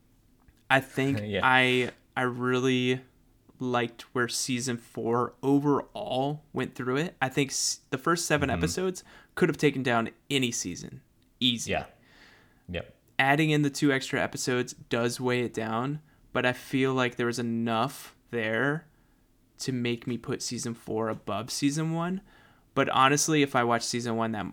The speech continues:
Speaker 1: that answer might change. But I would go four one three two.
Speaker 2: Okay. Yeah, I agree with you. I think season four,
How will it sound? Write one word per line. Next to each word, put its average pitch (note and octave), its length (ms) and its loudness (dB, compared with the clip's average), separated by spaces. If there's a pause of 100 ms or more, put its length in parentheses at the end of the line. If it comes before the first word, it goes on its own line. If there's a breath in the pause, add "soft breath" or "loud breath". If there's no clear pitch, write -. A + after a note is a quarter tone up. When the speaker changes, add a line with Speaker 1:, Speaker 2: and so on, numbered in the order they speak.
(120)
Speaker 1:
that A2+ 140 -6
answer G#2 220 -10
might F2 180 -8
change. F#2+ 320 -8
But C3 120 6
I C3 100 10
would C3+ 120 2
go B2 300 4
four C3+ 440 2
one A#2+ 380 2
three A#2 280 -2
two. - 300 -12 (1800)
Speaker 2:
Okay. G2+ 240 -6 (340)
Yeah, A2 180 8
I G#2+ 100 10
agree C3+ 260 10
with A2+ 180 8
you. G#2+ 200 8
I G#2 80 8
think C3+ 220 4
season C3 720 6 (180)
four, G2+ 680 4